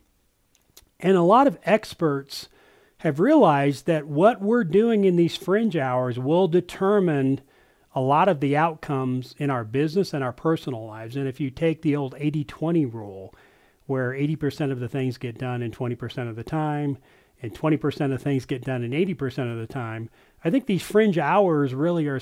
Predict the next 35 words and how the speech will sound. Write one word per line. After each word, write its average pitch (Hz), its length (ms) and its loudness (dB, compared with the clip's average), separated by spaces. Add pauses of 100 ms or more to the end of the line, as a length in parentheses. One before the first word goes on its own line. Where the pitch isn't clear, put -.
is 143 200 -6
a 139 60 -8
real 151 240 -2
opportunity 143 640 -2
for 120 280 -6
us 117 180 -8
to 131 140 -8
really 147 580 0 (380)
move 156 260 4
the 143 100 -4
needle 143 300 0
forward, 127 420 -6
both 131 240 -6
in 135 80 -4
our 123 140 -6
personal 127 640 -6 (160)
and 127 180 -4
professional 120 600 -8
lives. 110 500 -12 (400)
If 151 140 0
you're 160 100 2
trying 240 220 2
to 220 140 8
accomplish 190 640 0
a 151 60 0
goal, 139 480 2
whether 123 260 -6
it's 120 120 -8
a 120 40 -8
large 135 360 -4
goal 135 160 -4
or 117 160 -8
a 117 40 -12
small 139 440 -2
goal, 120 420 -8